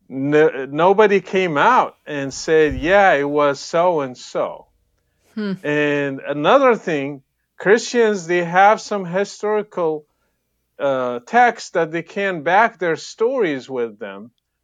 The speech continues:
Speaker 1: We don't. Do we have any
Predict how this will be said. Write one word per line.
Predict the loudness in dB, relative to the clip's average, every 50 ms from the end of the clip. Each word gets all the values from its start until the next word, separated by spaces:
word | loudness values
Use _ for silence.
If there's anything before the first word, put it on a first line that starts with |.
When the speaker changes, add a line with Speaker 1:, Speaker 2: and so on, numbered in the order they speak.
| _ _
Speaker 1:
We | -2 0 0 4
don't. | 4 2 2 2 -4 _ _ _ _ _ _ _ _ _ _ _ _ _ _ _ _ _ _ _ _ _ _ _ _ _ _ _ _ _ -6
Do | -4 -2
we | 0 2 2
have | 4 6 6 6 4 2
any | 0 0 2 2 2 2 0 -2 -4 -8 -14